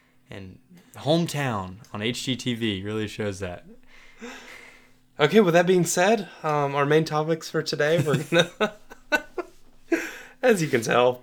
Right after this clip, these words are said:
Speaker 2: we're having a pretty good time.
Speaker 1: Yeah.
Speaker 2: We're back in, in person.
Speaker 1: Yeah.
Speaker 2: It's, it's, it's, it's a different experience. You know, we've just, we've just been remote so long that it's, it's weird being back together. Um, we're gonna cover the Princeton game, then the midweek,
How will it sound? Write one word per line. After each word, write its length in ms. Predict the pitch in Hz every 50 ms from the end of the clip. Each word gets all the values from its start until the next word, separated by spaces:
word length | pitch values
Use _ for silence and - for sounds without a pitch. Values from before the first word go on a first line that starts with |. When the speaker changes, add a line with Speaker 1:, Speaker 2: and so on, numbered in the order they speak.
| - _
Speaker 2:
we're 180 | 170 180 170 139
having 180 | 127 120 120 117
a 60 | 110
pretty 240 | 110 - 117 117 113
good 140 | 117 110 -
time. 360 | 123 117 117 120 120 120 123
Speaker 1:
Yeah. 120 | 131 147 147
Speaker 2:
We're 80 | 151
back 320 | 135 127 123 113 113 - 135
in, 420 | 123 120 120 123 131 123 110 - _
in 160 | 143 147 135
person. 560 | 123 139 131 127 127 127 - 143 135 135 139 143
Speaker 1:
Yeah. 300 | 120 120 117 127 123 - - _ _ _
Speaker 2:
It's, 200 | 147 135 - -
it's, 440 | 123 131 123 - - - - - - -
it's, 240 | 143 143 135 - - - -
it's 200 | 156 151 - 175
a 40 | 151
different 340 | 143 160 - - 175 156 139
experience. 680 | 135 - - 170 180 190 156 120 110 110 - - -
You 100 | 123 123
know, 180 | 127 127 127 127
we've 120 | 123 123
just, 380 | 127 139 147 139 135 - - - - - - - -
we've 100 | 131 131
just 220 | 147 156 139 131
been 180 | 127 151 156 165
remote 440 | 151 135 123 123 127 143 - - -
so 240 | - 135 131 127
long 500 | 123 120 120 120 127 127 127 127 120 113
that 320 | 110 113 110 113 117 120 117
it's, 200 | 120 113 - -
it's 220 | 127 123 110 -
weird 360 | 127 127 139 139 139 123 110
being 180 | 110 120 113 107
back 220 | 101 101 101 101
together. 360 | - 110 107 104 101 104 104 - - - - - - - -
Um, 340 | 120 117 117 107 107 110 110 - -
we're 140 | 131 131
gonna 160 | 123 147 151 151
cover 260 | - 156 147 143 151
the 100 | 131 113
Princeton 420 | - 147 147 143 143 - - 135
game, 380 | 127 131 127 127 127 127 131 - - _ _ _ _
then 460 | - 120 117 117 117 117 117 117 110 - - _ _ _ _ _
the 80 | - 120
midweek, 560 | 120 123 127 123 120 123 120 117 113 - -